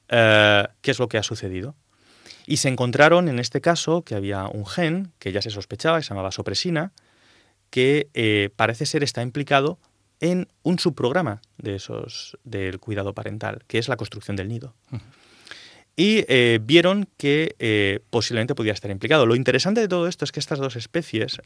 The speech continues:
Speaker 1: eh, no son fáciles de modificar genéticamente. Hicieron una cosa mucho más interesante. Se fueron al mus musculus, que es el ratón que utilizamos normalmente en el laboratorio,
Speaker 2: Ujú.
Speaker 1: y modificaron esas neuronas específicamente.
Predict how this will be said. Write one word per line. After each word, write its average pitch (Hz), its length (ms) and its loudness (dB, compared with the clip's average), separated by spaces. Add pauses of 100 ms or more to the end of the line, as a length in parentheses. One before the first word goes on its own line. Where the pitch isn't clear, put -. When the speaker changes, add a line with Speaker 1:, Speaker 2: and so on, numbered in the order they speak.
Speaker 1:
eh, 107 240 0
no 127 160 0
son 135 160 -6
fáciles 107 540 -6
de 113 120 -8
modificar 101 440 -6
genéticamente. 160 640 -6 (440)
Hicieron 165 260 2
una 143 100 2
cosa 127 160 -4
mucho 113 180 -6
más 104 160 -6
interesante. 107 600 -10 (160)
Se 139 120 0
fueron 139 300 2
al 110 240 4
mus 107 180 -8
musculus, 180 420 -4
que - 80 -8
es 110 60 -4
el 104 60 -6
ratón 107 200 -4
que 110 80 -6
utilizamos 107 400 -4
normalmente 104 360 -6
en 101 40 -4
el 95 40 -10
laboratorio, - 500 -10 (160)
Speaker 2:
Ujú. 120 180 -10 (220)
Speaker 1:
y 214 220 -2 (140)
modificaron 160 540 2
esas 127 220 -4
neuronas 117 320 -4
específicamente. 117 800 -6